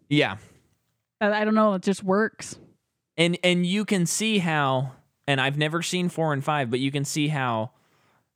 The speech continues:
Speaker 1: if, if maybe the writers who wrote this movie aren't on that, or just writers who are less confident or maybe overconfident. Like, it's a very fine line
Speaker 2: Definitely.
Speaker 1: to tell this kind of story.
Speaker 2: Definitely.
Speaker 1: Um,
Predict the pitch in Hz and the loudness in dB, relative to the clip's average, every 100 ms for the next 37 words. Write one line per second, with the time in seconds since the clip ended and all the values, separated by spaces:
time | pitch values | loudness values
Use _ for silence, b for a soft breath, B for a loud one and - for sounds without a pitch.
0 | _ _ _ _ _ _ _ 131 131 - | _ _ _ _ _ _ _ -6 -4 0
1 | 139 139 135 139 135 123 113 113 117 120 | 0 0 -2 0 0 0 0 0 0 -2
2 | - 117 110 92 90 107 135 165 170 175 | -4 -2 -2 -2 -4 -4 -2 -2 0 0
3 | 185 185 - 131 135 - 117 127 143 151 | -2 -2 -4 -4 -4 -2 -2 -2 -2 -2
4 | 175 - - - _ _ _ _ _ _ | -4 -6 -14 -18 _ _ _ _ _ _
5 | - 135 135 127 120 143 139 139 135 139 | -2 2 2 0 -2 -2 0 0 0 0
6 | 139 - 147 135 123 113 107 _ _ _ | -2 -2 -2 0 0 -2 -6 _ _ _
7 | _ _ _ - 120 113 104 - 139 143 | _ _ _ -4 -2 -2 -4 -4 0 0
8 | 156 170 165 151 131 127 110 - 107 117 | 0 -2 0 -2 0 -2 -2 -4 -2 -2
9 | 139 - 151 156 165 170 147 143 151 131 | -2 -2 -2 -2 -2 -2 -2 -2 -2 -4
10 | 123 185 226 160 - 156 147 131 127 131 | 0 0 0 -2 -2 0 0 0 0 0
11 | 117 101 104 190 185 - 139 131 120 - | -2 -2 -2 -2 0 0 2 2 0 -4
12 | 131 113 85 - 113 107 82 190 - 175 | -4 -4 -6 -6 -4 -2 -2 -2 -2 -6
13 | - 208 - b b b 147 147 131 113 | -4 -6 -8 b b b 0 2 2 -2
14 | 110 | -4